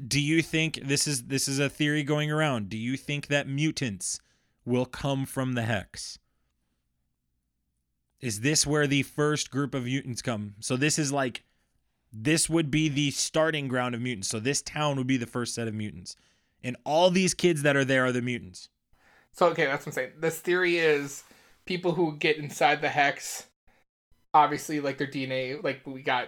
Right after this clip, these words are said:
Speaker 2: you know, that's the tidbit we get from this episode. It's like, "Hey, if you get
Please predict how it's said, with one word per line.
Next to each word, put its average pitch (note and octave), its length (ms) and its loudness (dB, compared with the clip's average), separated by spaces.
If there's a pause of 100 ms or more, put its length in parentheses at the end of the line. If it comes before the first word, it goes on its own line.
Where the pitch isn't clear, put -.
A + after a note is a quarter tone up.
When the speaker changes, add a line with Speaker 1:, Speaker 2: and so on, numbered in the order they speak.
Speaker 2:
you F3+ 240 -10
know, C3+ 80 0
that's C3 220 -2
the C#3 260 -4
tidbit D#3+ 380 4
we D3+ 100 -2
get C#3+ 420 2
from C#3+ 220 -2
this C3 140 -8
episode. C3 400 -4
It's B2+ 80 -12
like, C3 120 -6
"Hey, C#3 300 2
if B2+ 100 -6
you C3 120 -8
get C3 180 -4